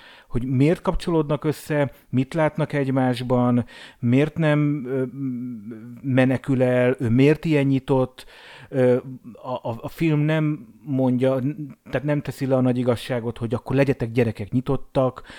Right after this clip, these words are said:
és egyébként ezt mondhatjuk pozitívnak is, hogy na, végre egy, nem egy szájbarágos, a-, amerikai hollywood-, hollywoodi filmet látunk a-, az élet nagy igazságait tanítva a nézőnek, tehát ezt, ezt mondhatjuk, de,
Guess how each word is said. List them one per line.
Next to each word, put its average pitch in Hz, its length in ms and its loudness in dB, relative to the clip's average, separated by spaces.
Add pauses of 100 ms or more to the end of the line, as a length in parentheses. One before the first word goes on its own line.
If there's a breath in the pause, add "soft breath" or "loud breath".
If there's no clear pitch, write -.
(120 loud breath)
és 180 180 0
egyébként 180 400 2
ezt 160 200 -2
mondhatjuk 214 400 4
pozitívnak 143 600 -2
is, 147 160 -4
hogy 143 160 -6
na, 147 280 2
végre 135 280 0
egy, 127 120 0
nem 135 160 2
egy 123 100 0
szájbarágos, 113 880 -2 (320 loud breath)
a-, 139 80 -8
amerikai 123 640 0
hollywood-, 120 460 -2
hollywoodi 113 640 -4
filmet 113 420 -2
látunk 110 460 -4
a-, 110 400 -6
az 107 100 -8
élet 123 340 -4
nagy 113 120 -4
igazságait 107 840 -8 (280)
tanítva 110 420 -2
a 104 60 -6
nézőnek, 180 540 -2
tehát - 180 -8
ezt, - 180 -12
ezt 147 140 -18
mondhatjuk, 175 540 -4 (480 loud breath)
de, 131 340 4